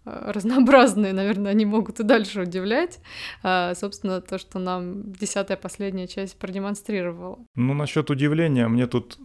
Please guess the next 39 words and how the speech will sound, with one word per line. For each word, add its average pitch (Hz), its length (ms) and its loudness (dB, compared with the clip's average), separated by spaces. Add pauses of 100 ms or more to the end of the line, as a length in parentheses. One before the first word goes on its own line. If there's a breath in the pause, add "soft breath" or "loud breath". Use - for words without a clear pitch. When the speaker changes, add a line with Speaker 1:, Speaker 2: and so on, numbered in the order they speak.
Speaker 2:
трудно 107 300 -2
сказать, 117 440 -2
потому 101 240 -6
что - 200 -10
я 104 180 0
вообще 107 240 -2
небольшой 101 400 -2
фанат 104 380 0
подобного 90 480 -2
жанра, 117 500 -2
и, 101 120 -2
наверное, 104 420 0
меня 113 340 2
удивить 104 400 -2
довольно 104 360 0
просто, 87 600 -2
э, 85 260 -6
какой-то, 87 640 -2 (520 soft breath)
э, 85 300 -4
ну, 92 100 -4
прям 90 320 -2
совсем 101 320 -2
откровенной 101 580 0
расчленёнкой, 104 960 -2
как 101 200 0
будто 123 260 0
даже 110 220 4
не 117 80 6
понимающей 120 680 4
собственных 104 460 0
границ, 107 440 4
вообще 92 200 -6
не 90 120 -4
знающей, 104 360 -2
где 92 180 0
остановиться. 95 600 -2
Она 85 160 -2
прям 90 320 -2
идёт, 107 340 0